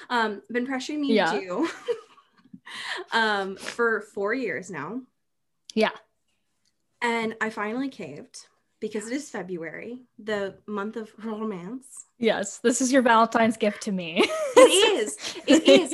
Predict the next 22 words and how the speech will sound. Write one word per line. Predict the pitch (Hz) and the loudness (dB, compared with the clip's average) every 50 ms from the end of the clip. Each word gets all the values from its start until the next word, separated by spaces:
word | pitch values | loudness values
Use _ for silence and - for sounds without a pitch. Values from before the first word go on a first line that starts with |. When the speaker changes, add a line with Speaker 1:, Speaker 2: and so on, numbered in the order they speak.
| - | -2
Speaker 1:
And | 269 285 285 | 0 2 2
it's, | 294 277 - | 2 0 0
Speaker 2:
Thank | - 226 214 208 240 | 0 0 2 2 4
you. | 262 | 4
Speaker 1:
I | 277 285 302 302 | 4 2 2 -2
am | 302 311 311 311 - _ _ _ _ _ - - _ - 170 | -6 -8 -10 -10 -14 _ _ _ _ _ -20 -20 _ -20 -18
so | - - - - - 285 269 269 277 294 320 330 349 269 | -16 -16 -14 -12 -6 -4 -2 -2 0 0 -2 -2 -4 -4
glad | 254 - 233 226 233 226 208 196 175 165 160 165 175 196 208 - - _ _ _ _ _ 175 160 - - | -6 -6 -6 -4 -2 -2 -2 -2 -2 -6 -6 -8 -10 -12 -14 -18 -20 _ _ _ _ _ -20 -20 -18 -10
that | 214 208 208 | -8 -6 -4
I | 202 202 | -4 -4
did | 202 190 175 175 | -4 -6 -6 -6
it. | 165 165 165 - _ - | -8 -10 -12 -14 _ -10
And | 202 202 196 196 - - - | -8 -6 -4 -6 -6 -8 -8
so, | - 233 | -8 -8
Speaker 2:
Yeah. | 220 | -8
Speaker 1:
folks, | 226 226 226 226 - - | -6 -8 -10 -10 -8 -6
we | 233 226 | -4 -4
were | 240 | -4
talking | 240 247 240 247 247 | -4 -4 -4 -4 -4
about | 254 254 247 240 | -4 -4 -4 -6
Jennifer's | 214 180 180 185 180 180 175 175 | -6 -8 -10 -10 -10 -12 -14 -14
body. | - 147 147 151 - - - 185 180 | -16 -16 -16 -16 -16 -16 -16 -16 -18